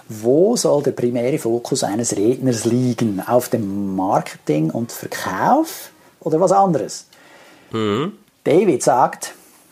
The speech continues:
Speaker 1: du musst primär gut sein.
Speaker 2: Denke ich auch.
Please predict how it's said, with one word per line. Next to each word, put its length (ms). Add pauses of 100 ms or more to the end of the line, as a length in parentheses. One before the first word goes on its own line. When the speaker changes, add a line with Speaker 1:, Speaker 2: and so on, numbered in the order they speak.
(120)
Speaker 1:
du 100
musst 260
primär 460
gut 320
sein. 440 (1120)
Speaker 2:
Denke 260
ich 160
auch. 380